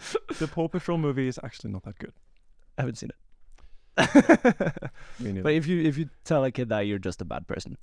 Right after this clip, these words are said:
Speaker 1: Yeah.
Speaker 2: Yeah.
Speaker 1: That's a good takeaway.
Speaker 2: <laughs> You can end on that.
Speaker 1: Yeah.
Speaker 2: Don't, don't tell kids what to like.
Speaker 1: This has
Speaker 2: Yeah.
Speaker 1: been very fun, though. We've
Speaker 2: It has.
Speaker 1: discussed a lot of stuff, and, yeah. Dune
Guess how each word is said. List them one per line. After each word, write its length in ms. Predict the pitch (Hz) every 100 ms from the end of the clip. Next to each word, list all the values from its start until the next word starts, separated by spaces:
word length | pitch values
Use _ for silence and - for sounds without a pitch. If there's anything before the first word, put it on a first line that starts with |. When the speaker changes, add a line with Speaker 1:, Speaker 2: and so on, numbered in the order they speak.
| - - -
Speaker 1:
Yeah. 160 | 196 95 - -
Speaker 2:
Yeah. 100 | 50 - _ - _ _
Speaker 1:
That's 180 | - 113
a 20 |
good 140 | - -
takeaway. 320 | - - - - - 135 - - 226 190 180
Speaker 2:
<laughs> 20 |
You 80 | 170
can 160 | 175
end 160 | 151 143
on 100 | 101
that. 280 | 82 - -
Speaker 1:
Yeah. 100 | 113
Speaker 2:
Don't, 160 | 135 127
don't 220 | 151 135
tell 180 | 139 123
kids 360 | 120 107 - 117
what 180 | 107 -
to 120 | -
like. 300 | - - - - - - - -
Speaker 1:
This 140 | 185
has 100 | 226
Speaker 2:
Yeah. 100 | 220
Speaker 1:
been 80 | 208
very 200 | 165 165
fun, 240 | 165 127 113
though. 200 | - -
We've 120 | 120 175
Speaker 2:
It 60 |
has. 180 | 190 143
Speaker 1:
discussed 180 | 143 -
a 40 |
lot 140 | 127 123
of 80 | 117
stuff, 340 | 113 98 -
and, 380 | - 101 101 95 - - - - - - -
yeah. 200 | 123 98 90 _ _ _ - - - _
Dune 480 | 139 139 151 143 147